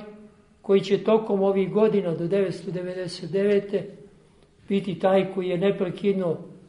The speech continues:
vodio krstaški rat protiv Jugoslavije, tražeći da se ona do kraja raspadne. On je podržavao borbu i u Bosni i Hercegovini, u Makedoniji, da bi na kraju krajeva devedeset devete godine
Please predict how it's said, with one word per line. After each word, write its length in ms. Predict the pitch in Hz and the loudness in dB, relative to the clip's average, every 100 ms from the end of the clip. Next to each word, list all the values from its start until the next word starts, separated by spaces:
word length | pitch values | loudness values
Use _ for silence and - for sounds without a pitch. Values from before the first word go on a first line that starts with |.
| - | -8
vodio 360 | 190 202 196 170 | 0 2 2 -2
krstaški 680 | - 180 - 196 165 - 170 | -2 -8 -4 -4 -4 -8 -6
rat 200 | 196 - - | -6 -6 -10
protiv 380 | 165 165 151 | -10 -10 -8
Jugoslavije, 840 | 160 160 170 - 208 202 190 180 - - - - - _ _ | -6 -6 -8 -6 -2 0 0 -2 -6 -12 -20 -20 -20 _ _
tražeći 540 | - 196 175 165 190 | -4 0 2 0 -4
da 100 | 170 165 | -6 -6
se 180 | - | -8
ona 160 | 180 175 | -6 -6
do 160 | 165 165 | -6 -8
kraja 340 | 170 190 175 | -4 0 0
raspadne. 540 | 165 190 - 208 202 196 - - _ _ _ - _ _ - | 0 -2 -4 -6 -4 -6 -10 -20 _ _ _ -20 _ _ 2
On 220 | 226 247 | 6 8
je 160 | 214 214 | 6 4
podržavao 960 | 196 180 160 196 202 196 170 - - - - - | 2 2 4 6 6 6 4 0 -10 -18 -20 -8
borbu 500 | 175 202 180 170 170 | 2 4 4 0 -2
i 100 | 170 | -2
u 60 | 160 | -2
Bosni 500 | 160 196 - - 180 | 0 0 0 -8 -8
i 160 | 170 | -8
Hercegovini, 640 | 170 190 175 190 170 170 165 | -8 -10 -10 -12 -8 -6 -6
u 80 | 160 | -6
Makedoniji, 720 | 170 165 170 196 202 185 165 - - - _ _ _ _ _ _ _ _ _ - | -8 -10 -4 -2 -2 -6 -10 -12 -20 -20 _ _ _ _ _ _ _ _ _ 2
da 140 | 226 | 4
bi 160 | 240 226 | 6 4
na 180 | 202 | 4
kraju 380 | 233 233 240 - | 4 6 6 4
krajeva 640 | 202 220 233 220 202 - - | 4 8 8 8 6 0 -8
devedeset 440 | 190 185 190 170 | -4 -2 -2 0
devete 420 | 202 226 220 208 180 | 2 4 4 2 2
godine 520 | 208 202 208 180 | 2 4 2 0